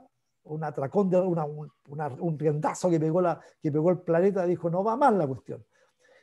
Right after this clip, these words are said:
Y hay gente que está pensando que, que van a venir otras pandemias. Eh, a-, ayer salió, hace, o dos o tres días atrás salió un, una,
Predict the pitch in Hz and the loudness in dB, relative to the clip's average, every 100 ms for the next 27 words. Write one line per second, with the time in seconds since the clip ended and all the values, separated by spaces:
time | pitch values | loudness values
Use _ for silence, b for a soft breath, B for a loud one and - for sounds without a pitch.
0 | b 147 139 202 180 156 170 156 131 185 | b -2 4 4 4 0 0 -2 0 0
1 | 185 165 147 143 - _ _ _ 147 156 | 2 -2 -2 -8 -10 _ _ _ -6 -4
2 | 156 147 147 170 175 196 202 208 104 _ | -6 -6 -6 -6 -8 -10 -10 -10 -14 _
3 | _ _ - 147 - 185 143 147 180 156 | _ _ -12 -10 -10 -8 -8 -2 -2 0
4 | 170 185 143 139 135 160 151 190 196 196 | 0 0 -2 -6 -10 -8 -2 -2 0 0
5 | 202 202 190 175 165 156 170 156 143 | 0 -2 -4 -2 -2 -4 -4 -4 -4